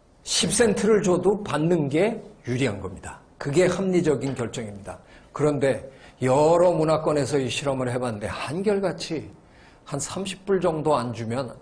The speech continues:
사람들이 안 받아요. "내가 거지 새끼냐? 아유, 안 받고 말지." 그리고 집어 던집니다. 그 둘 다 못 받는 거예요. 그러면 주는 사람도 웃기는 사람들이에요. 사실은 합리적인 사람이면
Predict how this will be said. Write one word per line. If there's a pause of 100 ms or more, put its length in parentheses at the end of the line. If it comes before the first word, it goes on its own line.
(140)
사람들이
안
받아요. (480)
"내가
거지
새끼냐?
아유, (120)
안
받고
말지." (280)
그리고
집어
던집니다. (160)
그
둘
다
못
받는
거예요.
그러면 (480)
주는
사람도 (100)
웃기는
사람들이에요. (680)
사실은
합리적인
사람이면